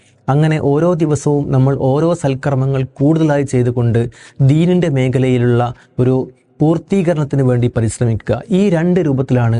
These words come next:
അള്ളാഹുവിനോടുള്ള നന്ദി നമ്മൾ പ്രകാശിപ്പിക്കേണ്ടത്. നബി സല്ലല്ലാഹു അലൈഹി വസല്ലം, നമുക്കറിയാം, കഴിഞ്ഞു പോയതും വരാൻ പോകുന്നതുമായ എല്ലാ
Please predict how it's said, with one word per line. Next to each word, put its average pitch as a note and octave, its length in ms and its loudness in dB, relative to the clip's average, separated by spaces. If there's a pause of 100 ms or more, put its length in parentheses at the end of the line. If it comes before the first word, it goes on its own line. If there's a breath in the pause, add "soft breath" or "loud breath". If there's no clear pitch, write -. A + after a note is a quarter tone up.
(120)
അള്ളാഹുവിനോടുള്ള B2+ 840 0 (420 soft breath)
നന്ദി C3+ 360 2
നമ്മൾ A#2 260 0
പ്രകാശിപ്പിക്കേണ്ടത്. G#2+ 840 -2 (520 loud breath)
നബി C#3+ 140 2
സല്ലല്ലാഹു D#3+ 440 0
അലൈഹി D3 180 2
വസല്ലം, B2+ 420 -2
നമുക്കറിയാം, B2+ 580 0 (840)
കഴിഞ്ഞു C#3 320 0
പോയതും C3 400 0 (400 soft breath)
വരാൻ C3 380 0
പോകുന്നതുമായ C3 840 0
എല്ലാ B2+ 260 2